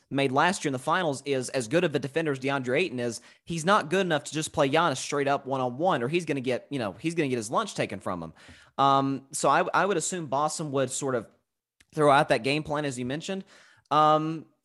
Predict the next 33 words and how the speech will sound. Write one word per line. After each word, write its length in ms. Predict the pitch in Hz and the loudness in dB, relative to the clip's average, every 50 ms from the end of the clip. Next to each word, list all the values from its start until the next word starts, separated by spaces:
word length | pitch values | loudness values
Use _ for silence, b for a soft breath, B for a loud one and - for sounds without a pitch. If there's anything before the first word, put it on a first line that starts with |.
| _ _ _ - | _ _ _ -2
the 100 | 156 165 | -2 0
thing 240 | - 208 226 277 254 | 2 2 0 2 2
with, 220 | 226 180 151 131 | 0 0 0 -2
with 180 | 156 160 - - | -4 -4 -2 0
Jason 300 | 165 175 170 - 160 143 | -2 -2 0 -2 -4 -4
Tatum, 240 | 170 170 180 160 143 | -2 -2 -2 -2 0
thing 160 | 170 180 170 | -2 -2 -2
with 80 | 151 | -2
the 80 | - 131 | -4 -4
Celtics 440 | - 170 170 170 170 - 131 - 135 | 0 2 2 2 0 -2 -10 -6 -6
is 160 | 135 131 131 | -6 -4 -6
certainly 440 | - 131 - 185 190 180 135 147 143 | -6 -4 0 2 4 4 4 2 0
this 180 | 127 147 156 - | 0 0 0 0
goes 200 | - 151 143 131 | 2 2 2 2
without 240 | 117 131 123 - - | 2 0 -2 -2 -2
saying, 300 | - 165 160 139 123 110 | -4 -2 -2 -2 -2 -2
they're 100 | 147 139 | -2 0
gonna 180 | 147 165 156 | 0 0 0
be, 140 | 135 143 - | 0 -2 -4
be 180 | - 123 131 - | -6 -6 -8 -6
playing 300 | - 147 151 147 135 123 | -4 -2 -2 0 0 0
a 20 | |
much 240 | 131 139 131 - - | 0 0 0 0 0
better 160 | 139 131 123 | 0 0 0
defensive 400 | 107 131 123 - - - 101 - | 0 -2 -4 -6 -8 -14 -14 -8
team 220 | - 147 139 127 | -4 -2 -2 0
in 40 | 117 | -2
the 60 | 107 | -2
second 300 | - - 127 117 - 92 | -2 0 0 0 0 0
round 260 | 120 135 131 120 113 117 | -2 0 0 0 0 0
than 80 | 110 | -2
they're 100 | 113 110 | -2 -4
playing, 400 | 104 - 127 123 117 113 110 104 | -4 -2 -2 -2 -2 -4 -6 -10